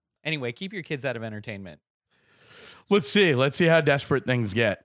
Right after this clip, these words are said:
Speaker 1: Oh my God. Or, but, well, I think you'd be a good manager. You'd take care of your kids. I love movies with twins. Um, Jean-Claude Van Damme, when he played, uh, Double, Double Impact.
Speaker 2: I haven't seen it.
Speaker 1: Two Jean-Claude Van Dammes for the price of one.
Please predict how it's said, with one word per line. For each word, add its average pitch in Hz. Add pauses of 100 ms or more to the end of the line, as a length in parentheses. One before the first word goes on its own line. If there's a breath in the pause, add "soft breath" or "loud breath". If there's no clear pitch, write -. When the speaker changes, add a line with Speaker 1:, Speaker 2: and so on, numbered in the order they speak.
Speaker 1:
Oh 143
my 139
God. 120 (160)
Or, 139 (100)
but, 151
well, 123
I 120
think 127
you'd 107
be 104
a 90
good 90
manager. 90
You'd 117
take 95
care 95
of 90
your 87
kids. 85 (380)
I 135
love 143
movies 120
with 104
twins. 90 (880)
Um, 107 (180)
Jean-Claude 123
Van 110
Damme, 110
when 113
he 110
played, 104 (100)
uh, 98 (400)
Double, 113
Double 139
Impact. 143 (420)
Speaker 2:
I 123
haven't 113
seen 117
it. 92
Speaker 1:
Two 160
Jean-Claude 131
Van 117
Dammes 123
for 127
the 107
price 117
of 101
one. 107